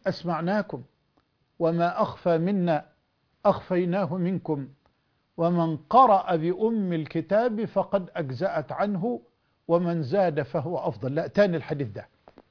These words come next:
الحديث رواه البخاري ومسلم عن أبي هريرة رضي الله عنه قال: "في كل صلاة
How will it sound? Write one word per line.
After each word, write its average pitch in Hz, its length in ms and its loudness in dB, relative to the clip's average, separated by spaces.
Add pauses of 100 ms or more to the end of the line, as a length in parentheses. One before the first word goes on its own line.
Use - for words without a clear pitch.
(560)
الحديث 156 420 0
رواه 175 120 8
البخاري 165 460 2
ومسلم 214 460 0 (720)
عن 160 160 0
أبي 180 240 2
هريرة 185 440 6
رضي 190 260 2
الله 196 280 2
عنه 202 220 0
قال: 247 300 4 (420)
"في 208 220 4
كل 247 360 4
صلاة 247 380 6